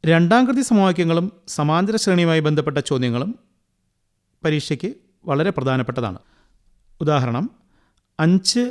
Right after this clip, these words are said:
ഒൻപത്, പതിമൂന്ന് എന്ന സമാന്തര ശ്രേണിയുടെ ആദ്യത്തെ ഏതാനും പദങ്ങളുടെ തുക മുന്നൂറ്റി ഇരുപത്തഞ്ച്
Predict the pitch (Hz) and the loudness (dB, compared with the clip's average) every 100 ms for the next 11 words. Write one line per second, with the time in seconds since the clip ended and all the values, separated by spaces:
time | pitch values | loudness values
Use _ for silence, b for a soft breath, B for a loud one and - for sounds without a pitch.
0 | - - 160 160 165 170 226 - 165 139 | -8 -4 0 0 0 0 -2 -2 -2 0
1 | 131 120 165 285 _ 170 156 160 127 127 | 0 0 -2 -6 _ -6 -4 -2 -4 -2
2 | 143 165 185 147 113 101 113 247 _ _ | -4 -4 -4 -2 -2 -4 -6 -8 _ _
3 | _ _ _ _ - 160 180 202 202 - | _ _ _ _ -4 -2 0 0 -2 -4
4 | - 170 180 214 226 240 185 156 156 151 | -2 2 2 2 2 2 2 2 2 2
5 | 143 113 120 247 _ _ _ - 160 170 | 0 -2 -4 -6 _ _ _ -2 2 4
6 | 175 156 139 135 127 | 2 0 -2 -2 -6